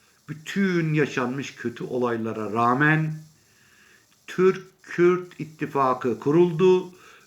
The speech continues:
Önümüzdeki günlerde aklı selim bir politika ile bu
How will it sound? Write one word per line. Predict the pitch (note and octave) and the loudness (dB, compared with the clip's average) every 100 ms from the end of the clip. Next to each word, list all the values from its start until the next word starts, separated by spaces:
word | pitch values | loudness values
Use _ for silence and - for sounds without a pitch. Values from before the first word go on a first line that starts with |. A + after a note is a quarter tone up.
| - | -2
Önümüzdeki | E3 G3 G3+ D#3+ G#3 G#3+ A3+ | 2 2 2 2 2 2 0
günlerde | G#3 F#3+ F3+ D#3+ D3 D3 D3 - | 2 2 4 4 2 0 -2 -6
aklı | C3+ C3+ - F3 | -6 -6 -6 -8
selim | D#3 F3+ F#3+ G#3 G3+ | 0 0 2 2 4
bir | F#3+ E3+ D#3 D#3 | 4 4 2 -4
politika | D3+ D#3 D#3 D#3 F3+ | -2 -2 -4 -2 2
ile | F3 D3 D3 C3+ | 2 4 2 2
bu | D3+ F3+ F#3 - | 4 4 2 -4